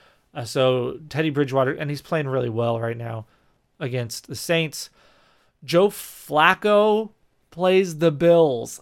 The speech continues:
I know, I know, but in a deeper league, this, this, this could be okay. Um, but at the same time,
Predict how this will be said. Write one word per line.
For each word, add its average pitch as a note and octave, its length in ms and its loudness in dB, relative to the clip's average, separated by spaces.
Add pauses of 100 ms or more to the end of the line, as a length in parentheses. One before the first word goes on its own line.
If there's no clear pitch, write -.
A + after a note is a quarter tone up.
I F3+ 180 -4
know, G#3+ 460 6
I F3+ 200 0
know, F3 440 0 (100)
but D#3 180 -4
in F3 160 -4
a E3+ 100 -2
deeper A#3+ 540 -6
league, F#3 500 -6
this, E3+ 480 -6
this, G3 500 -2 (480)
this G3+ 280 -4
could C4 380 -6
be G#3 180 -6
okay. F3+ 640 -4 (540)
Um, D3+ 500 0 (380)
but G3+ 300 4
at F#3+ 120 -14
the G3 80 -6
same G3 260 -6
time, F3 360 -4